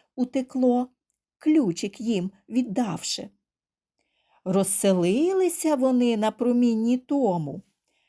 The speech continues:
та і знизу догори почали розмову. Що не гоже без імен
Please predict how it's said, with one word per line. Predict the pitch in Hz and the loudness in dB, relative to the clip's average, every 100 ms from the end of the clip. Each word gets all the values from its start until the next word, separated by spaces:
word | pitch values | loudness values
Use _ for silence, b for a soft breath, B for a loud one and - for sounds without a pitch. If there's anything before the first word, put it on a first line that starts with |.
| _ _ | _ _
та | 214 196 202 | -2 -2 0
і | 185 | -4
знизу | 160 185 254 233 180 175 160 | -2 0 2 2 2 0 -2
догори | 170 160 160 156 165 220 370 403 _ _ _ _ | -2 -4 -6 -8 -6 -4 -4 -6 _ _ _ _
почали | - 165 - - 147 147 240 320 _ _ - | -8 -8 -6 -8 -6 -2 -2 -4 _ _ -6
розмову. | 247 330 - 180 170 165 170 156 156 - _ _ _ _ _ _ _ _ _ | -2 -2 -2 -2 0 0 0 -2 -4 -6 _ _ _ _ _ _ _ _ _
Що | - - - 214 196 185 180 | -12 -12 -2 2 4 2 2
не | 190 185 | 0 -2
гоже | - 190 381 381 254 196 | -2 -2 0 0 0 0
без | 170 247 294 | 0 -2 -2
імен | 262 311 311 254 196 | -4 -2 0 0 0